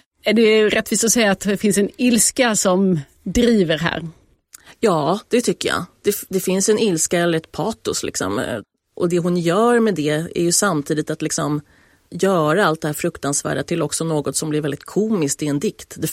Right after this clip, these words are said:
Speaker 2: det framstår väldigt tydligt när man skriver det på det här sättet. Så jag tror att det är därför den har blivit så, eh, spridd.
Speaker 1: Och du, Lina, som jobbar med utgivning av poesi och har liksom blick på hela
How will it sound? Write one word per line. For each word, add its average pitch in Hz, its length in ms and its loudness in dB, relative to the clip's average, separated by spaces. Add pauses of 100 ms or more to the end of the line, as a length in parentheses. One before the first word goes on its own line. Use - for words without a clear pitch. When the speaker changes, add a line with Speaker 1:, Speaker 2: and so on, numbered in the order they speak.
Speaker 2:
det 160 140 -4
framstår 190 540 0
väldigt 160 220 0
tydligt 180 580 -6
när - 60 -10
man 151 100 -2
skriver 185 480 0
det 85 100 -4
på - 120 -8
det 135 80 -6
här 147 100 -6
sättet. - 580 -4 (480)
Så - 160 -2
jag 151 80 -2
tror 151 100 -4
att 143 60 -10
det 110 60 -4
är - 40 -4
därför - 360 -4
den - 140 -8
har 143 80 -6
blivit 151 420 -4
så, - 460 -4 (240)
eh, 156 380 -6
spridd. 185 520 -4 (720)
Speaker 1:
Och 302 140 2
du, 330 180 4
Lina, 302 320 4
som 240 220 2
jobbar 196 460 2
med 180 540 0 (100)
utgivning 180 520 2
av 170 60 0
poesi 175 560 0
och 175 100 2
har 170 340 0
liksom 170 440 -4
blick - 380 -4
på 190 100 -2
hela 190 800 0